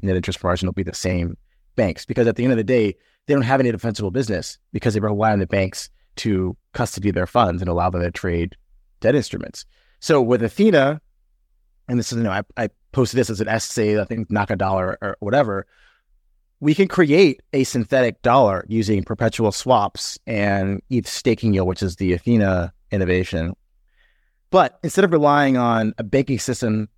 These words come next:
that's hostile to crypto, we rely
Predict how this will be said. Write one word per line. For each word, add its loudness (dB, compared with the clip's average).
that's 0
hostile 0
to -6
crypto, 0
we 2
rely 4